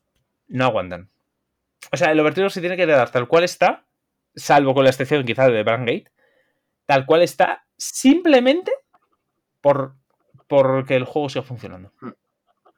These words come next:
Speaker 1: No queda otra. O sea, es que en plan de tienen que ir con todo pa'lante, huir hacia adelante. Es huir hacia adelante, esperar a aguantar el tiempo suficiente y dentro de X años rotar el juego poco a poco para quitar el Overtrigger de la ecuación.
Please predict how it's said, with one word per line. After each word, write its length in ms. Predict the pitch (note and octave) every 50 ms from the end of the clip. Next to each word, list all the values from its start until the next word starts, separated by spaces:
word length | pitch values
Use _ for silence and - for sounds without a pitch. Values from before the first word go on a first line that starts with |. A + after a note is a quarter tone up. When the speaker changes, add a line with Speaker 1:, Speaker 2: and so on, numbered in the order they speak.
| _ _
Speaker 1:
No 160 | - D#3 D#3+ D#3+
queda 160 | F3 D3 A#2
otra. 180 | G#2+ - G#2+ A2+
O 40 | A#2+
sea, 200 | - D3+ C#3+ C#3
es 120 | C#3 -
que 60 | F3+
en 60 | E3+
plan 140 | D3+ D#3+ D3
de 100 | D3 C#3 C3
tienen 200 | E3 E3+ F3+ F3
que 80 | -
ir 120 | E3 C3+ C3
con 200 | - C3 B2+ C3
todo 200 | D#3 E3+ F3 F3
pa'lante, 480 | E3+ D#3 D3 D3 E3 F3 A#3 D#4 - _ _ _ _ _ _ _
huir 200 | C#3+ D#3 D#3+ F3
hacia 160 | F#3 F3 G3
adelante. 460 | F3+ E3+ C#3+ A#2+ A2+ A2+ A#2+ A2+ - - _ _ _
Es 400 | - E3 F3 - - - _ _ _ _
huir 220 | C#3 D3+ D#3+ G3+
hacia 160 | A3+ A3+ A#3
adelante, 380 | G3+ F#3+ F#3+ G3+ A3+ A#3+ B3 A#3
esperar 360 | F3+ - - E3 E3 F#3 F#3+
a 40 | G3+
aguantar 380 | F#3+ F#3+ F#3+ F3+ C#3 C3 A#2 B2
el 120 | B2 C3
tiempo 240 | C3+ F3+ G3 G#3+ A#3
suficiente 600 | A3 G#3 F#3+ F#3 D#3+ F#3+ F#3+ G#3 A3 C4+ D#4 - _ _ _ _ _ _ _ _ _ _ _ _
y 120 | - -
dentro 280 | E3+ G3+ G3+ - D3 C3
de 140 | B2 B2+ - -
X 320 | E3 E3 E3+ F#3 E3+ -
años 480 | G3 G3 A3+ B3+ C#4+ E4 - - - _ _ _ _ _ _ _ _ _ _ _ _ _ _ _ _ _ _ _ _ _ _
rotar 580 | - D#3 D#3 D3 D3 D#3 D3+ D3 - F#3+ G3 G3+
el 140 | G3+ F#3+ F#3+
juego 420 | - - G#3 G3+ F3+ D#3+ D#3+ E3
poco 280 | - F3+ F#3 F3+ - F3+
a 100 | E3 -
poco 480 | - E3+ F3 F3 A3 A#3+ D#4+ - - _ _ _ _ _ _ _
para 200 | _ D3 C#3 C#3 C3
quitar 220 | C#3+ C#3 C#3+ D3
el 80 | D3+ D#3
Overtrigger 380 | D#3 D3+ C#3 - D3+ C3+ C#3
de 60 | C3 B2
la 60 | B2
ecuación. 300 | A#2 A#2+ - - F#2 F2+